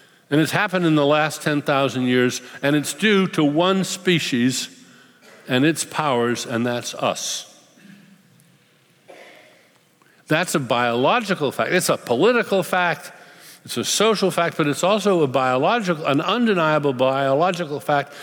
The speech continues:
and it requires a biological explanation. How did this happen?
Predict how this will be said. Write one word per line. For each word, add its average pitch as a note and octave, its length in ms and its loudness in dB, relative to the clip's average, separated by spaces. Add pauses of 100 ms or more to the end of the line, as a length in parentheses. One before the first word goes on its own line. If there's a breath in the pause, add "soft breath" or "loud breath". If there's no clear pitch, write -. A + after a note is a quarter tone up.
(160 loud breath)
and A#2+ 160 0
it B2 80 -2
requires D#3+ 680 0
a D3 60 0
biological B2+ 920 0
explanation. F3 720 -8 (1300 soft breath)
How E3 400 2
did F#3 160 -2
this F3 220 0
happen? - 440 -10